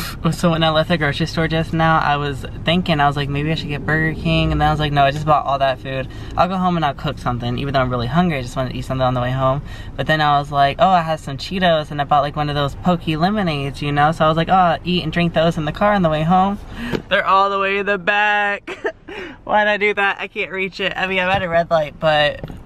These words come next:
oh my gosh, what do you want me to do, crawl back there? I'm scared. It's like the longer you hesitate,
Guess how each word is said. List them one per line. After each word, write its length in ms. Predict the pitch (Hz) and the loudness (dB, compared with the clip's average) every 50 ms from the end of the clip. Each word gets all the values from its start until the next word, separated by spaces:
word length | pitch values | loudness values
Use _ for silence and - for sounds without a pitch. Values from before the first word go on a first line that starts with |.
| - - - | -8 -4 0
oh 120 | 165 175 175 | 2 2 2
my 120 | 165 156 | 2 2
gosh, 200 | 156 156 147 - | 0 -2 -2 -4
what 60 | - | -2
do 80 | 156 165 | 0 2
you 40 | 160 | 2
want 100 | 156 151 | 2 0
me 80 | 151 | 0
to 80 | 147 151 | -2 -4
do, 60 | - | -6
crawl 360 | - - - 143 143 143 151 | -6 -2 2 2 4 4 2
back 380 | 151 170 175 175 180 175 - - | 2 2 0 0 -2 -4 -6 -6
there? 420 | 185 190 190 190 196 202 208 185 - - - - - - - - - - - - - - - - - - - - - - - - - - - - - - - - - - - - - - - - - | -4 -2 0 0 0 -2 -4 -6 -10 -16 -18 -18 -18 -18 -18 -16 -16 -16 -16 -14 -16 -14 -14 -16 -16 -16 -16 -16 -14 -14 -14 -14 -14 -16 -16 -16 -16 -16 -14 -14 -16 -16 -16 -14 -14 -14 -14 -14 -8
I'm 120 | - 147 151 | -6 -6 -6
scared. 760 | - - - - - 135 131 135 139 135 127 120 117 120 135 131 - - - - - | -6 -10 -12 -10 -6 -4 -2 0 0 0 0 0 -2 -4 -6 -8 -10 -10 -12 -12 -10
It's 120 | - - | -4 -2
like 140 | 170 160 - | -2 -2 0
the 80 | 160 | 0
longer 280 | 147 143 143 143 151 143 | 0 2 2 2 2 -2
you 220 | 131 135 131 127 123 - | -4 -4 -6 -4 -4 -4
hesitate, 640 | 131 135 143 139 143 139 - 143 135 127 123 123 - | -4 -4 -6 -8 -12 -12 -10 -8 -6 -6 -6 -6 -8